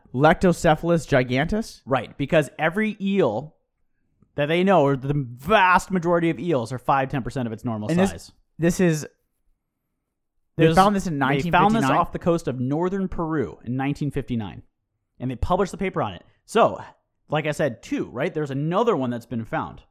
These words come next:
Speaker 2: Another one has been found off the coast of South Africa, another juvenile at about five feet in length, suggesting the same kind of findings. Of course,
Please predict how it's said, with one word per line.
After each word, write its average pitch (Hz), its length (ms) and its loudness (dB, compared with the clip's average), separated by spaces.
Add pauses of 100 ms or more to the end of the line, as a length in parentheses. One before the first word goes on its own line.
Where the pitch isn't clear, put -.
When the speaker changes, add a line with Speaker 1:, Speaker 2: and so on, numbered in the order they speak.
(580)
Speaker 2:
Another 165 300 0
one 226 140 2
has 196 120 -2
been 180 140 -4
found 160 340 0
off 135 160 -2
the 151 80 -6
coast 151 240 -2
of 143 100 -8
South 123 360 -4 (120)
Africa, 143 600 -4 (760)
another 160 540 2
juvenile 131 720 -8 (400)
at 151 120 0
about 143 360 0
five 139 300 2
feet 147 260 -6
in 123 120 -4
length, 107 280 -8 (180)
suggesting 156 540 -2
the 143 120 -2
same 139 480 0
kind 123 340 -4
of 98 80 -10
findings. 85 560 -8 (220)
Of 127 120 -10
course, 185 300 0